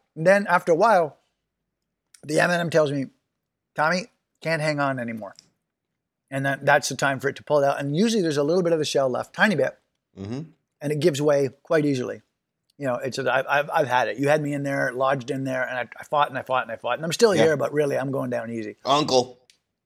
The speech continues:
Speaker 2: Uncle.
Speaker 1: That's one way. And the second way is, I can tell you M and M Magic, I'm just gonna bite it.
Speaker 2: Yeah, you're just gonna go straight forward.
Speaker 1: I'm gonna chew it.
Speaker 2: Right? Yeah. Let me ask you this.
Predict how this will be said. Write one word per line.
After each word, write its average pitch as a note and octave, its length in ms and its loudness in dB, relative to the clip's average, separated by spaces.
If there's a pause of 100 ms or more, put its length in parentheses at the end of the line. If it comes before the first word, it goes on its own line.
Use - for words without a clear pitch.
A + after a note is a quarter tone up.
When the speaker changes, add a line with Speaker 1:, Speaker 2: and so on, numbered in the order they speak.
(140)
Speaker 2:
Uncle. A2+ 360 0 (400)
Speaker 1:
That's D#3 180 2
one G3+ 180 4
way. D3 200 2 (200)
And D3+ 100 -4
the D#3 40 0
second A#3 320 4
way C3+ 180 2
is, D3 200 0 (540)
I D3+ 100 -6
can G3 80 -2
tell F#3 100 0
you F#3+ 60 2
M F3 180 -2
and E3+ 80 -2
M F#3+ 120 -2
Magic, G3 300 -2 (640)
I'm C#3 120 -6
just C#3 140 -6
gonna C3+ 160 -4
bite A2+ 200 -2
it. - 120 -8 (420)
Speaker 2:
Yeah, A2+ 260 8
you're G#2+ 140 0
just A2+ 160 -6
gonna G#2 140 0
go G#2 160 4
straight A2 300 0
forward. G2 320 0 (240)
Speaker 1:
I'm D#3 80 -8
gonna E3 100 -4
chew F3+ 140 2
it. A2+ 140 4
Speaker 2:
Right? - 80 -20 (420)
Yeah. A#2 220 6 (420)
Let C#3+ 80 -6
me F#3+ 100 4
ask F#3+ 180 2
you C3+ 60 4
this. - 340 0